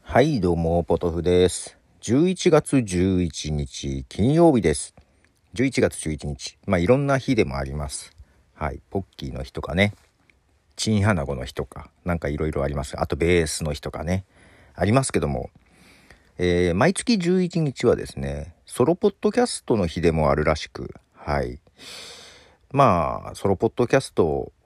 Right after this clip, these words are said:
まあ、一人喋りのポッドキャストではありますが、まあ、あまりそれも関係なく、今日は金曜日恒例のニューミュージックフライデーをお届けしたいと思います。新曲をですね、流していきたいと思います。で、もう今ね、時間がね、何時？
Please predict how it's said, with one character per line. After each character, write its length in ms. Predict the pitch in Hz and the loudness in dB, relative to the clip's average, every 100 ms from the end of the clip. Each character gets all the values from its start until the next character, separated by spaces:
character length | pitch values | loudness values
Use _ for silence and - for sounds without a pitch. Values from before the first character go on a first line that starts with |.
| - | -4
ま 60 | |
あ、 40 | 92 | -2
一 160 | - | 2
人 20 | 107 | 0
喋 260 | 98 127 | 2 0
り 80 | 95 | 2
の 100 | 78 | 0
ポ 120 | - | -2
ッ 60 | - | -4
ド 80 | 92 | -4
キ 60 | |
ャ 60 | 101 | -4
ス 80 | - | -4
ト 260 | 82 67 | -4 -4
で 120 | 78 139 | 4 6
は 100 | 92 | 6
あ 40 | |
り 60 | 85 | 4
ま 120 | 87 | -2
す 120 | - | -2
が、 200 | 73 60 - _ _ _ _ _ _ _ - | -4 -4 -10 _ _ _ _ _ _ _ -4
ま 380 | 101 85 71 - - | 0 0 -2 -10 -10
あ、 60 | 87 | -6
あ 20 | |
ま 120 | 85 | -4
り 40 | |
そ 120 | 82 80 | -4 -2
れ 40 | |
も 120 | 98 | -2
関 180 | 110 110 | 0 0
係 80 | 123 | 0
な 80 | 135 | 2
く、 140 | 131 | 0
今 180 | - 180 | 6 6
日 60 | |
は 280 | 110 67 - - _ _ _ _ _ - | 6 4 -2 -14 _ _ _ _ _ -8
金 180 | 151 | 0
曜 100 | 156 | 2
日 100 | 117 | 4
恒 240 | 98 - 85 | 2 2 4
例 140 | 82 | 4
の 300 | 78 73 71 - | 0 -4 -6 -6
ニ 80 | 90 | -2
ュ 100 | 120 | 0
ー 40 | |
ミ 100 | 147 | 2
ュ 20 | 151 | 0
ー 40 | |
ジ 80 | 143 | -2
ッ 40 | - | -4
ク 80 | - | -2
フ 100 | 127 | 4
ラ 80 | 170 | 4
イ 80 | 170 | 6
デ 260 | 95 85 | 4 4
ー 40 | 64 | 2
を 40 | |
お 60 | 78 | -2
届 240 | 67 64 | -4 -8
け 20 | |
し 40 | 62 | -8
た 80 | 78 | -8
い 20 | |
と 80 | - | -6
思 80 | |
い 40 | 71 | -6
ま 80 | 73 | -6
す。 120 | - | -6
新 300 | - 107 127 | -4 -2 0
曲 240 | 135 - | 0 2
を 80 | 107 | 2
で 100 | 85 | 2
す 100 | - | 0
ね、 220 | 107 92 - | -2 -2 -4
流 240 | 78 78 | -10 -6
し 80 | 73 | -8
て 120 | - 87 | -6 -6
い 60 | |
き 160 | 80 - | -6 -10
た 200 | - 101 | 2 2
い 100 | 101 | 2
と 220 | - 107 | 0 0
思 320 | 107 110 123 | 0 4 4
い 100 | 127 | 6
ま 100 | 135 | 2
す。 200 | 143 - - - - - - - - | 2 -6 -14 -20 -20 -20 -20 -20 -8
で、 340 | 98 160 170 - _ - - _ _ _ _ _ _ | 6 8 8 2 _ -20 -20 _ _ _ _ _ _
も 220 | 101 110 113 | 2 4 6
う 60 | |
今 140 | 113 98 | 6 4
ね、 120 | 95 | 2
時 120 | 82 | 0
間 200 | 104 101 | 0 2
が 120 | 95 | 2
ね、 300 | 87 85 80 | 2 0 0
何 220 | 76 85 | 0 -2
時？ 340 | 73 80 113 | -2 -2 -2